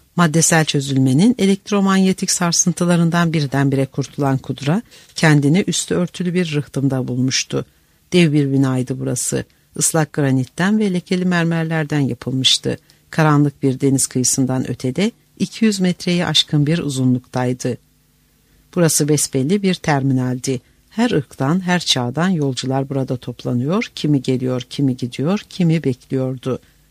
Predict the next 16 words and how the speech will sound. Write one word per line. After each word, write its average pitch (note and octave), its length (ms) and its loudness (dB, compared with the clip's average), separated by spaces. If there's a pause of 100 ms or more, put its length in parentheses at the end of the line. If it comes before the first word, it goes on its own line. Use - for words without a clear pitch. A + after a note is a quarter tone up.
(560)
Yolcular A3 480 2
mırıldanıyor, D3 840 0
ara D3 180 -2
sıra C#3+ 280 -2
inliyorlardı B2+ 920 -2 (360)
ama D3+ 220 2
aralarında C#3 520 0
konuşmuyorlardı. A#2+ 1080 -4 (260)
Sağa D3+ 300 2
sola C3+ 280 -2
yöneliyor, B2+ 720 -2
uzun F#3 240 -2
kuyruklarda E3+ 760 -2
bekliyor, C#3 480 -4
sonra D3+ 400 -2
gidiyorlardı. B2+ 920 -2